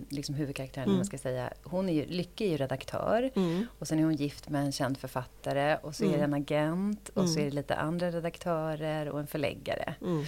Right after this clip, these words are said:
Speaker 1: Så det är verkligen... Eh,
Speaker 2: Mm.
Speaker 1: men det, bokbranschen beskrivs ju också som ganska cynisk
Speaker 2: Mm. Mm.
Speaker 1: <laughs> på många plan.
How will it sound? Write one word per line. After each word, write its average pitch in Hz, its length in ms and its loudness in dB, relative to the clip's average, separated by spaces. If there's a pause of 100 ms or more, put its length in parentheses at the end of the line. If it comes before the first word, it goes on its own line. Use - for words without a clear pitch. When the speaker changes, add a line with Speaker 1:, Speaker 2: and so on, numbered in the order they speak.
(360)
Speaker 1:
Så - 140 -4
det 170 100 0
är 180 40 0
verkligen... 170 680 2
Eh, 151 240 2
Speaker 2:
Mm. 143 160 0 (400)
Speaker 1:
men 185 140 4
det, 185 280 4
bokbranschen 202 580 2
beskrivs 214 340 2
ju - 40 6
också - 240 -2
som 175 260 0
ganska 160 280 -2
cynisk - 800 0
Speaker 2:
Mm. 185 200 4 (340)
Mm. 190 200 4 (180)
Speaker 1:
<laughs> - 80 -6
på - 140 4
många 170 280 6
plan. - 340 0